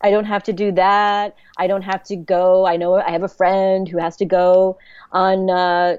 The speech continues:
vacations to where his husband wants to go. He doesn't wanna go, but he does, right? Um, I get to choose. And,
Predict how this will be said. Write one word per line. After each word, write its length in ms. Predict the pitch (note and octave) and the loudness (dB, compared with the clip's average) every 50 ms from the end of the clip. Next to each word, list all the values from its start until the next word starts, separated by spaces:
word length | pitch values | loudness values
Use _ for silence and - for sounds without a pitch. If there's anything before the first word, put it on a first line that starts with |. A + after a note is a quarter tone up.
| - | -8
vacations 760 | - E3+ D#3 G3 F3+ - G3+ F#3+ F#3 - - G#3 G3 G3 E3+ - | -8 -2 -2 -2 -2 0 -2 -2 -2 -2 -4 -4 -4 -6 -6 -6
to 100 | - F#3+ | -4 0
where 300 | E3+ F3+ F3+ F3+ F3+ F3+ | 2 4 4 4 4 2
his 180 | F3 F#3 F#3 - | 0 -2 -4 -4
husband 420 | - E3+ E3+ E3+ E3+ - F#3 F#3 | -4 -4 -4 -2 -2 -2 -2 0
wants 240 | F3+ F3 F3 F3 - | 0 -2 -2 -4 -4
to 100 | - F#3+ | -6 -4
go. 320 | F#3 E3+ F3+ F3+ F3 F3 F3 | -2 0 2 4 4 4 2
He 100 | E3 D#3+ | 0 -2
doesn't 240 | - D#3 D#3+ F3+ F3+ | -4 -4 -4 -4 -2
wanna 160 | F#3 F3+ F#3 | -2 -2 -4
go, 480 | D#3 E3 D#3 D3 D#3 E3 E3 E3 E3+ | -2 -2 0 2 2 2 2 2 0
but 100 | E3 F3 | 0 -2
he 80 | F3 F3+ | -4 -6
does, 800 | C#3+ - - - - D#3 D#3 E3 E3 E3+ E3+ E3 E3 E3 - - - | -6 -6 -6 -4 -2 0 0 0 0 0 0 -2 -4 -6 -12 -10 -6
right? 380 | - F3 E3 E3 F3 F3+ F3+ - _ - - - - - - - | -2 0 0 2 2 0 -2 -4 _ -20 -20 -20 -20 -20 -10 -4
Um, 640 | - E3+ F3 F3 F3 E3 E3 D#3+ D#3+ D#3+ D#3+ D3+ D3 _ _ _ _ _ _ - _ _ _ _ _ _ - | -2 0 2 2 2 2 0 0 -2 -6 -10 -12 -16 _ _ _ _ _ _ -20 _ _ _ _ _ _ -4
I 120 | - A#3+ B3 | -2 0 2
get 200 | - C#4+ C#4 C#4 | 2 0 0 0
to 80 | C4 | -6
choose. 720 | G#3+ - - C#4+ D#4 D4+ B3+ E3 C3 - - - - - - _ _ _ _ _ _ _ _ | -8 -4 -2 0 0 0 0 -2 -6 -10 -16 -20 -20 -20 -20 _ _ _ _ _ _ _ _
And, 760 | - G3 F#3+ F#3+ F#3 F#3 F#3 F#3 F#3 F#3 F3+ F3+ F3+ E3 E3 | 0 2 2 2 0 0 -2 -2 -4 -4 -4 -6 -6 -8 -10